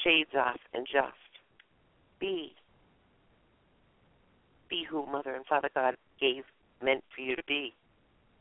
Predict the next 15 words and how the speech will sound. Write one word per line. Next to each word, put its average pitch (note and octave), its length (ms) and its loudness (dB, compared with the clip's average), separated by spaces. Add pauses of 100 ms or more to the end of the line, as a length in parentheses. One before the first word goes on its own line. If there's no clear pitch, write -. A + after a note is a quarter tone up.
(180)
You. C#3 260 -2 (1000)
Be F#3 180 0 (220)
yourself. C#3 680 -6 (1500)
You - 60 -2
don't E4 160 2
need B3 180 -4
to F#3 60 -2
go F#3 180 10
overboard D3 480 6
trying D3+ 220 -2
to C#3 80 -2
pr-, - 140 -6 (240)
impress C#3 380 0 (100)
anybody, A#2 500 -2
hiders. - 400 -6